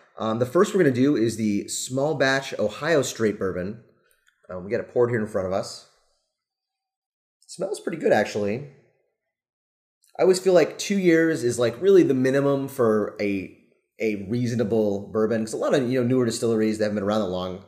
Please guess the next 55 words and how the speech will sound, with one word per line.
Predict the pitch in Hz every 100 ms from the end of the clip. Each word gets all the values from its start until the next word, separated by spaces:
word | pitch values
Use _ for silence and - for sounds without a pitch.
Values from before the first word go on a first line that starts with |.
| -
um, | 90 87
you | 90
know, | 101
they | 110 107 - 104
wanna | 107
get | 104
some | 107
product | - 120 113
out | 104 104
there | 98
sooner | - 117 101
than | 95
later. | 113 131 101 101 - _ _ _
So, | - 113
you | 98
know, | 127
you | 101
gotta, | 110 104 92
you | 104
can't | - 123
really | 101 104
age | 104 117
it | 208 -
too | - 254
long. | 180 113 95 95 92 _ _ _ _ _
But | - 104 -
I've | 113 120 - _ _ 92 - _ _
had | 113 139 135
some | - 110
local | 104 113 117 113
distillery | 101 - 110 110 107
stuff | 107 113 107
that | 95 87
was, | 87 -
oh, | 95
aged | 104 120 -
for | 110
twelve | - 110 101
months, | 98 101 110 -
and | 92 92
it | 87 87
just | 95 85
was | 87
not | 90 92 82 - _
old | 87 85
enough. | 80 71 69
Like, | 82 -
it | 90
definitely | 92 - 87
needed | 87 82
more | 85
time | 101 85
in | 82
the |
barrel. | 78 82 82